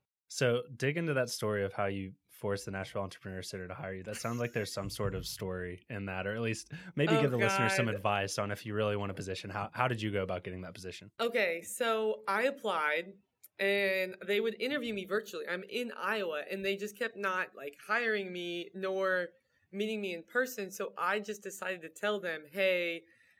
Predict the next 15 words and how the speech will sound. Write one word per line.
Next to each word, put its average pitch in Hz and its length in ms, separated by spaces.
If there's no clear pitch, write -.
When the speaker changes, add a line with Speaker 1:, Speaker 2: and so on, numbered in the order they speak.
Speaker 2:
I'm 180 140
coming 214 380
down 170 480
for 160 280
a 156 80
wedding 160 680
if 196 260
you 202 120
would 180 160
like 170 320
to 175 60
meet 165 300
me 160 320
in 165 400
person." - 380